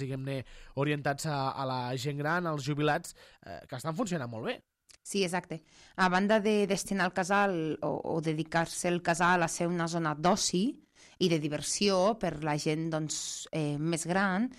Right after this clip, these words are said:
Speaker 2: també oferim, com molt bé has dit, un servei de restauració i de peluqueria, que és un ser-, són serveis permanents que es presten allà, amb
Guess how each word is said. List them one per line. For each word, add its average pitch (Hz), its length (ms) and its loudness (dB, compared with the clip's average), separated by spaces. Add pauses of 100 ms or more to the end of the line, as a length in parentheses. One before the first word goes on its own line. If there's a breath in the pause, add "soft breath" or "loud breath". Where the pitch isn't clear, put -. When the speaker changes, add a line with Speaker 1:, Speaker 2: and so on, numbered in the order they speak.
(260 loud breath)
Speaker 2:
també 208 340 6
oferim, 208 380 4
com 185 160 2
molt 175 220 6
bé 170 100 8
has 165 80 0
dit, 254 320 4
un 185 80 0
servei 175 320 2
de 165 80 2
restauració 165 560 0
i 185 60 2
de 180 80 -2
peluqueria, 185 420 2
que 202 80 0
és 165 80 0
un 160 80 0
ser-, - 160 -4
són 165 240 0
serveis 156 340 -2
permanents 165 480 0
que 151 140 -8
es - 80 -10
presten 147 400 -6
allà, 214 220 2 (720 loud breath)
amb 214 400 6